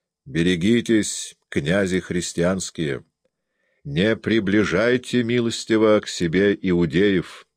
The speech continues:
Они отблагодарят вас по пословице: как мышь в мешке, как змея за пазухой,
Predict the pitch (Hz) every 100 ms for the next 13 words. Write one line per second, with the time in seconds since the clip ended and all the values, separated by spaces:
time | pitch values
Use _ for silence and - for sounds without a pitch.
0 | _ _ _ _ _ 69 78 76 101 104
1 | 101 - 85 76 90 87 82 85 95 104
2 | 87 98 107 - - 90 98 95 - 80
3 | 117 113 107 - 95 87 71 - _ _
4 | _ _ _ _ _ _ - 82 87 -
5 | 85 120 151 - - - 85 82 92 -
6 | - 78 64 - _ _ _ _ _ 76
7 | 76 - 73 82 92 143 135 139 - 131
8 | 104 101 - 85 64 -